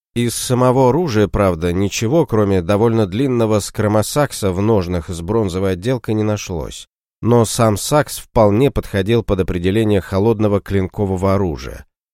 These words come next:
В обухе он имел толщину почти в сантиметр,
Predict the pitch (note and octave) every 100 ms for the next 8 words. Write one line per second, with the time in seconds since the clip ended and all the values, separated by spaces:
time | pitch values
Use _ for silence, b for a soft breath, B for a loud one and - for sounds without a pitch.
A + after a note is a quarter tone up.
0 | _ _ - A2 B2+ G3+ D#3 A2+ A2+ A#2
1 | C#3 C3+ C3+ A#2+ B2 A2 - D3+ F#3+ B2
2 | A2+ - C#3 B2 - C3 - C3 A2 D2+
3 | - C2